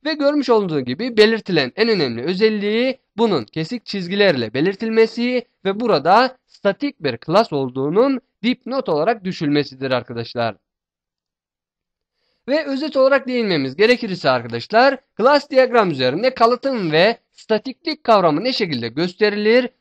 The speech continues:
bunları görmeye ve bunlara değinmeye çalıştık. Ve gördük ki arkadaşlar class diyagram üzerinde kalıtım olayı oklar ile sağlanmaktadır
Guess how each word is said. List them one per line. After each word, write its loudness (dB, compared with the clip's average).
bunları 4
görmeye 0
ve -4
bunlara 0
değinmeye 0
çalıştık. -8
Ve -2
gördük -4
ki 6
arkadaşlar 0
class 0
diyagram 0
üzerinde 0
kalıtım 0
olayı 4
oklar 2
ile -2
sağlanmaktadır 2